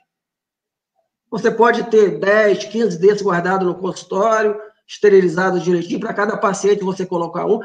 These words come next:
Aí, o, o que que isso significa? Você isola a cavidade oral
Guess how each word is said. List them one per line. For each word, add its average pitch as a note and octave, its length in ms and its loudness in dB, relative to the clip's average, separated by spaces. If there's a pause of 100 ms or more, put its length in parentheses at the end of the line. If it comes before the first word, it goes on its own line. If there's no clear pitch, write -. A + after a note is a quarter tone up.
(220)
Aí, D4 280 -4
o, A#3+ 500 -10
o - 20 -12
que C4 140 0
que C4 100 -2
isso - 160 -6
significa? G#3 760 0 (320)
Você G#3 460 0
isola G#3+ 920 2
a F3 100 -8
cavidade F3 520 0
oral E3 560 -2